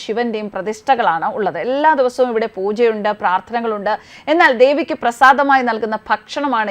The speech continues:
ഈ ക്ഷേത്രത്തെ മറ്റു കാളിക്ഷേത്രങ്ങളിൽ നിന്ന് വേറിട്ട് നിർത്തുന്നത്. സാധാരണ വഴിപാടുകളുണ്ട്. അതുകൂടാതെ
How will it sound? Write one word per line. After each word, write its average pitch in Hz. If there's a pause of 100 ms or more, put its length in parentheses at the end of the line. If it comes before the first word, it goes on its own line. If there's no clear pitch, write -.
ഈ 214
ക്ഷേത്രത്തെ 214 (100)
മറ്റു 240
കാളിക്ഷേത്രങ്ങളിൽ 220
നിന്ന് 202
വേറിട്ട് 202
നിർത്തുന്നത്. 170 (420)
സാധാരണ 294
വഴിപാടുകളുണ്ട്. 294
അതുകൂടാതെ 247